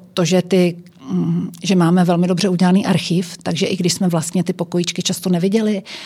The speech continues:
a ti klienti k nám do obchodu vlastně mnohokrát nemohli přijít, vlastně ono vždycky bylo dlouhou dobu zavřeno, pak na pár týdnů otevřeno, zase zavřeno.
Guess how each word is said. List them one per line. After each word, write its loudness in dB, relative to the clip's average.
a -2
ti -4
klienti -2
k -6
nám 0
do -2
obchodu -2
vlastně -4
mnohokrát 2
nemohli 2
přijít, -4
vlastně -4
ono 0
vždycky -6
bylo -4
dlouhou -2
dobu -2
zavřeno, -2
pak -8
na -2
pár -4
týdnů -2
otevřeno, -2
zase -6
zavřeno. -2